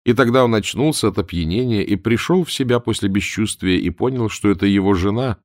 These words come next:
оборачивала против него хитрости и обманула его. И ювелир заплакал из-за того, что случилось, но скрыл своё дело, чтобы не злорадствовал над ним никто из его врагов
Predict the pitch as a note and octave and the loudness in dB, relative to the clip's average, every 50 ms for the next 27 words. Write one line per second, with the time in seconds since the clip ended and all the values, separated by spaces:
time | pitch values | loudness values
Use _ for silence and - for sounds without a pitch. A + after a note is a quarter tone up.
0 | _ _ _ - F#2+ G#2+ G#2+ A2 A2 A2+ A2 G2+ - - F#2+ G2+ G2 F#2+ F2 F#2+ | _ _ _ 0 2 4 4 6 6 4 4 2 0 0 0 2 2 2 0 0
1 | F#2+ F2 - F#2 - - E2+ D#2 C#2+ C#2 - - C3 C3+ A#2+ A2 G#2+ - - - | -2 -4 -4 -6 -6 -4 -4 -4 -4 -4 -4 -4 -2 -2 -2 -2 -4 -4 -6 -8
2 | - - - G2+ G2 F2+ F2+ G2 G#2 A2+ A#2 A2 F2 D2 C2+ C2 C#2 - - - | -8 -6 -4 -2 -2 -2 -2 -2 -2 0 0 -2 -2 -4 -6 -8 -14 -16 -20 -20
3 | _ _ _ _ _ _ _ _ _ _ _ _ _ _ _ _ _ _ _ _ | _ _ _ _ _ _ _ _ _ _ _ _ _ _ _ _ _ _ _ _
4 | _ _ _ _ _ _ _ - G2+ A#2 A2+ B2 B2+ C3 C#3 E3 G3 G3 E3+ C3+ | _ _ _ _ _ _ _ 0 2 4 4 4 4 4 4 4 2 2 2 0
5 | C#3+ D3 - E3 F3+ F#3 - - - - _ _ _ _ _ _ _ _ _ - | -2 -2 -2 -2 -4 -4 -4 -8 -14 -14 _ _ _ _ _ _ _ _ _ 0
6 | A#2+ A2+ A2+ B2+ G2+ A2+ A2+ B2 C3+ B2 - - A2+ - - F2+ F2+ F2 - - | 2 4 4 4 2 2 2 2 0 0 -2 -4 -4 -4 -2 -4 -4 -2 -2 -2
7 | B2+ B2 A2+ G2 - - - C#3 D3+ D3 - - - - - - D3 D#3 D3+ C3 | 0 2 0 0 -2 -2 -2 0 0 0 -2 -4 -8 -8 -2 0 2 4 4 2
8 | G#2 - - - G2 F#2+ F2+ E2+ D#2 G2 A#2 A#2+ A#2 A2+ - _ _ _ _ _ | 2 0 -2 0 0 2 2 2 2 2 2 2 2 2 0 _ _ _ _ _
9 | _ - - - C3 B2+ A#2+ A#2+ A#2+ B2 C3 A2 G#2 A2+ A#2 A2 A2 A2+ A2+ - | _ -6 0 2 4 4 4 4 4 4 2 2 4 4 4 4 4 2 0 -2
10 | - - - A2 G#2 G#2 G#2 G2 F#2+ G2+ G2 G2+ G#2 G2 G2+ G#2 A2 - - - | -6 -4 -2 0 2 2 2 2 2 0 0 0 0 2 2 0 0 -2 0 0
11 | G#2 G2 F#2+ F2 F2+ G2+ G#2+ G2+ G2 G2+ G2+ G#2+ A2+ C3 C#3+ F3+ F#3 - - | 2 2 2 2 2 2 2 2 2 0 0 -2 -2 0 2 2 0 0 -2